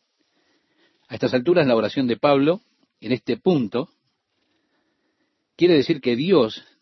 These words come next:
los consuele, los establezca en su palabra y en su obra.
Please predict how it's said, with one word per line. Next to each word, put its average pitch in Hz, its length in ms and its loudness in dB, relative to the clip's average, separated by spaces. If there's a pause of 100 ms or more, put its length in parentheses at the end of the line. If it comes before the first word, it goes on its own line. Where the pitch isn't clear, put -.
(540)
los 107 220 -6
consuele, 139 680 0
los 101 220 -6
establezca 113 840 -6
en 95 160 -14
su - 180 -16
palabra 143 400 0
y 143 60 0
en 139 80 0
su 208 120 0
obra. 92 300 0